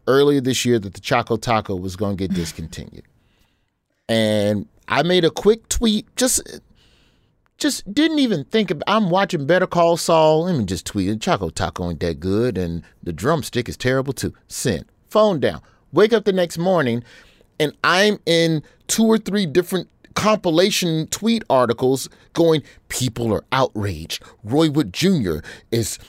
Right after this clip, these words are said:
Speaker 1: very adamant." No, I wasn't. <laughs> That's not what. And the same thing can happen with, with political tweets. If I make, if,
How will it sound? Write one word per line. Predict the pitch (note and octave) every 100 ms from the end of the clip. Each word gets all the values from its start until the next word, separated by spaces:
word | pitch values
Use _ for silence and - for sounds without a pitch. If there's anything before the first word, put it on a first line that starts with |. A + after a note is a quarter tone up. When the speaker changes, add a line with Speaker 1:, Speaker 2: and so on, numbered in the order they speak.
| _
Speaker 1:
very | A2+ - A#3 G#3 G#3+ -
adamant." | E3 C#3 A2 - _ -
No, | C4
I | E4+
wasn't. | F4+ G4 F#4+ F4 A#3+ - - - _ -
<laughs> | F#3+ - G#3+ - - A#3 -
That's | A#3+ A#3
not | B3+ C4+ C#4 B3 A3+ -
what. | G#3+ A3 - - - - - - -
And | - G#3
the | F3
same | E3 G3+ A3
thing | A3 G3
can | F3
happen | E3 C#3+ A#2
with, | G#2 - - - C#3+
with | C3
political | - C3 G3 C#4 E3+ A#2+
tweets. | - G2+ F#2+ -
If | A#2+
I | A#2+
make, | A#2 A2+
if, | -